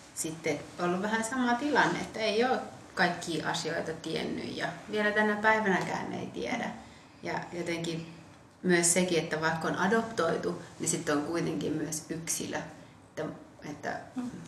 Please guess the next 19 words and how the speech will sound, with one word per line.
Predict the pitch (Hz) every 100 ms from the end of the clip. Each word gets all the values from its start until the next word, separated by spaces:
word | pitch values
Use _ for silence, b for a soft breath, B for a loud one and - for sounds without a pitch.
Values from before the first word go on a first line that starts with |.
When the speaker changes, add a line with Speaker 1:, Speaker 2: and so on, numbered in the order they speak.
| - -
Speaker 1:
mullakin | 160 156 - 151
on | 170
adoptoitu | 160 160 - - 160 175
veli | 208 190 151
ja | 143
me | 160
ollaan | 151 - - 170
ihan | 180 160 147
erilaisia, | 156 147 170 - 143 - - -
vaikka | - - -
me | -
ollaan | 127 143 165
myös | 165 -
eri | 160 156 156
perheistä | 165 165 - 147 -
adoptoitu, | 180 208 196 - - 151
mutta | 151 - - B B B
kuitenkin | 294 294 160 160 165
se, | - 180